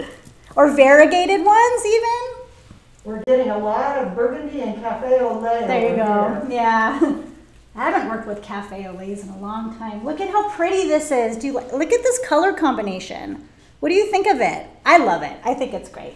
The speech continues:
Speaker 2: That looks like a seasonal autumn bouquet to me.
Speaker 1: Yes, it does. I'm gonna try. I have been eyeing these white sunflowers, and I'm gonna see if I can add these in,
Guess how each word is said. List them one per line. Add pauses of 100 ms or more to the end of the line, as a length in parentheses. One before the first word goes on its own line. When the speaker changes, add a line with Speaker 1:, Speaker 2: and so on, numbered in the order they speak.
(360)
Speaker 2:
That
looks
like
a
seasonal
autumn
bouquet
to
me.
Speaker 1:
Yes,
it
does.
I'm
gonna
try. (1500)
I
have
been
eyeing
these
white
sunflowers,
and
I'm
gonna
see
if
I
can
add
these
in,